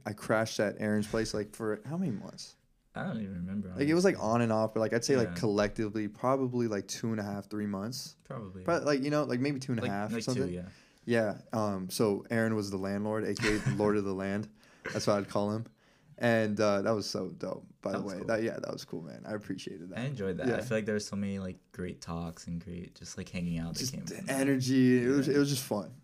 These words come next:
Speaker 2: Yeah.
Speaker 1: And, um, so something was that, like, my, my routine was disrupted
Speaker 2: Mm-hmm.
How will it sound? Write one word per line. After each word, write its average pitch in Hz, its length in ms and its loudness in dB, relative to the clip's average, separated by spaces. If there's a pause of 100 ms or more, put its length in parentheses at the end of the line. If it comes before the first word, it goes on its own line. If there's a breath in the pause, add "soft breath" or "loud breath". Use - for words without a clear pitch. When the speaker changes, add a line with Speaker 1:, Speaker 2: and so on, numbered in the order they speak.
(160)
Speaker 2:
Yeah. 101 160 -6
Speaker 1:
And, 110 460 0
um, 101 500 0 (1000)
so 127 300 4
something 156 540 2
was 117 380 2
that, 107 180 2
like, 104 260 -2
my, 113 200 4 (100)
my 113 140 2
routine 120 600 0
was 104 140 -4
disrupted - 880 -6 (280)
Speaker 2:
Mm-hmm. 107 160 -6